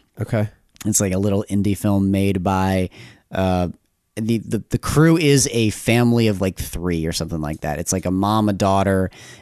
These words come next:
Speaker 2: and the dad. And they just made this low-budget film, um, around their house and their property with, like, friends and stuff like that, and it sucks.
Speaker 1: Okay, great.
Speaker 2: But, but, uh, yeah, I was th-
Speaker 1: Why did you watch it?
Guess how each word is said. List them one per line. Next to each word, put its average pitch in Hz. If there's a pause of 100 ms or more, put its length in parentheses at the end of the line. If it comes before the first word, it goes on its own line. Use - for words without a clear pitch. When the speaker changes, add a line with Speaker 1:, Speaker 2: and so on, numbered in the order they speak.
(120)
Speaker 2:
and 90
the 92
dad. 73 (300)
And 95
they 95
just 85
made 92
this 90
low-budget 98
film, 95 (440)
um, 87
around 98
their 90
house 131
and 101
their 92
property 110
with, 95
like, 90
friends 117
and 113
stuff -
like 107
that, 117 (140)
and 101
it 120
sucks. - (420)
Speaker 1:
Okay, 226
great. 220
Speaker 2:
But, 143
but, 156
uh, 147
yeah, 165
I 143
was 143
th- 170
Speaker 1:
Why 190
did 214
you 220
watch 214
it? -